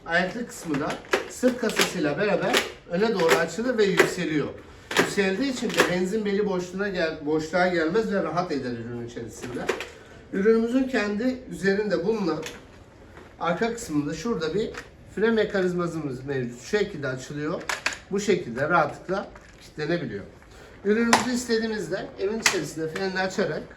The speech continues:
dört tekerlek, dört tarafında da teker sistemi olduğu için kaldırmadan, ağırlığı taşımadan, bebeğin rahatını bozmadan rahat bir şekilde bunu, e, ileri geri bu şekilde çekerek kullanabiliyorsunuz. Ürünümüzün içerisinde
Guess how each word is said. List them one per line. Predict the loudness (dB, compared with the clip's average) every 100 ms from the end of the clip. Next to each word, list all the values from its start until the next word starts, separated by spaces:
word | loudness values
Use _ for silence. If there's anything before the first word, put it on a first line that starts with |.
| -20 -20 -20 2
dört | 4 6
tekerlek, | 4 4 2 2 0 -4 4
dört | 4 6
tarafında | 2 2 2 0 0
da | 0
teker | 0 4 4
sistemi | 2 -2 2
olduğu | 4 2 -2 -2
için | -4
kaldırmadan, | -2 0 2 2 2 0 -2 -6 -14 -20 -12 0
ağırlığı | 2 4 2
taşımadan, | -2 -2 0 0 -2 0
bebeğin | 0 2 2
rahatını | 2 0 -2 -2
bozmadan | -2 0 0 -2 -2 -6 -14 -20 -4 2
rahat | 2 2 -4
bir |
şekilde | -6 -4 0 0
bunu, | 2 -2 -4 -10 -20 -16 0
e, | 2 4 4 2 0 -6 -12 -12
ileri | -4 0 2
geri | 4 4 2 -2 -10
bu |
şekilde | -4 -4 -2 -4
çekerek | -4 -6 -4 -4
kullanabiliyorsunuz. | -4 -2 -2 -2 -4 -6 -12 -18 -20 -20 -20 -20 -20 -20 -16 -2
Ürünümüzün | 2 4 2 0 0 2
içerisinde | 4 4 2 -2 0 -2